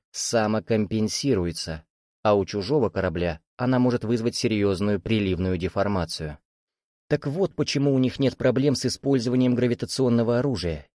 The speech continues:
Их корабль-город, благодаря оболочке с ядерной плотностью, при выключенной компенсации чрезвычайно массивен.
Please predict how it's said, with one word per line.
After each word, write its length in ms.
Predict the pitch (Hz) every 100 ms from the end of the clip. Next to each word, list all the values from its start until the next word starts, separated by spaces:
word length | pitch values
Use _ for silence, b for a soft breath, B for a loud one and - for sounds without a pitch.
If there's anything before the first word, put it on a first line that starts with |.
| _ -
Их 220 | 139 -
корабль-город, 800 | 139 131 131 117 101 160 170 92
благодаря 540 | 98 107 101 110 123 117
оболочке 560 | 98 117 139 - -
с 80 | 110
ядерной 500 | 113 127 117 110 107
плотностью, 800 | - 135 151 - 95 - 92 80 _ _ _ -
при 180 | 120 127
выключенной 580 | 123 127 107 - 110 104
компенсации 800 | 117 107 120 113 123 - 107
чрезвычайно 680 | 95 117 107 104 - 127 120
массивен. 580 | 127 139 - 127 85 78